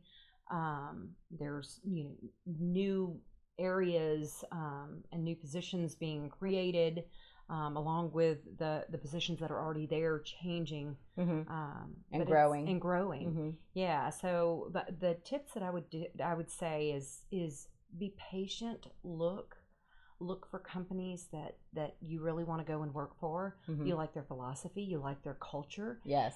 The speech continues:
Speaker 1: And a company that you feel like fits your, your style, what
Speaker 2: Mm-hmm.
Speaker 1: your needs and your,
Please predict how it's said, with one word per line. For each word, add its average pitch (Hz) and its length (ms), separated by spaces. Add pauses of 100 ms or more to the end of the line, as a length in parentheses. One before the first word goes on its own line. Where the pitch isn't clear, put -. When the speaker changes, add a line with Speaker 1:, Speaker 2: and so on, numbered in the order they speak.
(140)
Speaker 1:
And 196 540
a 185 60
company 185 380
that 170 300
you 185 140 (120)
feel 170 380
like 147 180 (300)
fits - 400 (240)
your, 208 580 (380)
your 165 360
style, 151 460
what 156 180
Speaker 2:
Mm-hmm. 175 180
Speaker 1:
your 190 160
needs 160 400
and 151 140
your, 160 320